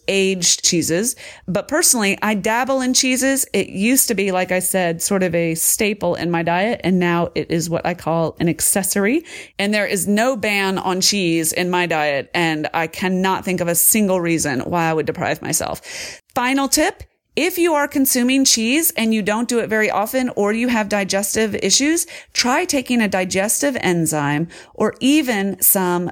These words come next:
betaine H C L, that's hydrochloride, betaine H C L or a digestive enzyme or both when you know you're going to be consuming cheese. And a lot of times that helps with the digestion and the bloating, okay?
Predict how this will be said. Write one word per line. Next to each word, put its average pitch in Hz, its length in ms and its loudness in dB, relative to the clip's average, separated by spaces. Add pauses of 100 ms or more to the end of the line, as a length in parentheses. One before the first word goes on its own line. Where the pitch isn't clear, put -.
betaine 214 680 2
H 208 180 0
C 247 280 4
L, 151 340 -2
that's - 260 0 (140)
hydrochloride, 165 840 -2
betaine 240 380 2
H 302 180 2
C 285 240 4
L 175 400 2
or 233 320 2
a 233 100 -2
digestive 208 600 0
enzyme 160 580 0
or 220 220 2
both 180 400 0
when 208 280 2
you 226 140 2
know 214 240 4
you're 269 160 2
going 196 220 0
to 175 60 0
be 165 100 0
consuming 165 480 0
cheese. 160 360 2 (280)
And 202 160 2
a 196 60 2
lot 202 360 2
of 285 80 0
times 165 360 0
that 180 140 0
helps 160 300 -2
with 165 120 -4
the 165 100 -2
digestion 165 760 2
and 160 420 0
the 160 140 -2
bloating, 143 680 -2
okay? 214 500 0